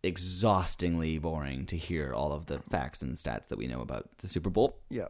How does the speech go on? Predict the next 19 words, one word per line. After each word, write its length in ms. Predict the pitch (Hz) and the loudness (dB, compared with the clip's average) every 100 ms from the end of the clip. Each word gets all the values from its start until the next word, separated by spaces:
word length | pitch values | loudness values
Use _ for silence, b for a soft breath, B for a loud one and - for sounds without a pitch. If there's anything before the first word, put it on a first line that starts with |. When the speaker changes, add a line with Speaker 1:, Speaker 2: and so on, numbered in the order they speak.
| - | -2
Speaker 2:
we're 140 | 110 | 2
Speaker 1:
and 120 | 101 | 4
the 80 | 101 | 2
Speaker 2:
hu-, 120 | - | 4
Speaker 1:
Eagles. 360 | 143 175 247 - | 6 6 6 0
Speaker 2:
we're 100 | 110 | -2
huge 320 | 107 - 113 120 | 0 2 2 2
American 340 | 104 104 110 | -2 -2 -6
foot 240 | - 104 | -6 -6
sport 300 | - - 107 | -6 -4 -4
fans. 600 | - - 90 90 78 - - _ _ _ _ - | -4 -6 -4 -4 -8 -12 -16 _ _ _ _ 0
Speaker 1:
Yeah. 80 | |
Speaker 2:
Eagles 500 | 135 160 180 - - - _ _ _ _ _ | 4 6 4 0 -10 -14 _ _ _ _ _
never 320 | 123 120 117 | 4 6 6
won 260 | 113 123 139 | 4 4 4
a 380 | 131 131 131 127 | 2 2 2 0
American 340 | 127 127 135 | 0 0 -2
foot 220 | 127 131 | -4 -4
sport 500 | - - 131 - - | -4 2 2 2 -6